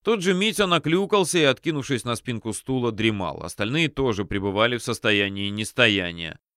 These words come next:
Танцы в такой момент действительно отличная возможность протрезветь, но как бы то ни было, идти за дровами оказалось некому. Видя, с каким воодушевлением девчонки ждут костра,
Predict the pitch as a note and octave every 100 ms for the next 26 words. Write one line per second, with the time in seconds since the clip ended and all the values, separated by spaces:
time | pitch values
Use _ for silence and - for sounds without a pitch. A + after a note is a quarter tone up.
0 | _ _ _ _ - D#3+ G3 F#3+ D#3 D#3
1 | D#3+ D3 C3 D3 C3+ A#2 G#2+ G2 C#3 D#3
2 | B2 G#2+ G2+ - G#2+ D#3+ - C#3+ A#2+ G#2+
3 | F#2+ G#2+ G#2+ A2 - B2 A#2+ A2+ G#2+ G2
4 | A#2 G2 - F#2 F#2 F2 F3 F3 F#3+ F3+
5 | D3 F#3 D#3 A2+ G#2 F#2 E3 E3 D#3+ B2
6 | G#2+ B2 C#3+ A#2+ - G2+ A2 A2 G#2 -
7 | - F#2+ G#2 F2+ - C2+ - _ _ _
8 | _ _ _ A2 C#3+ A#3+ G#3 - F3 D#3+
9 | G3+ F3 D#3+ C#3+ C#3 C3+ C#3 F#3 C3 A#2+
10 | A2+ A#2 - F#3 C#3+ A#2+ C#3+ E3 C3+ A#2
11 | - B2 F3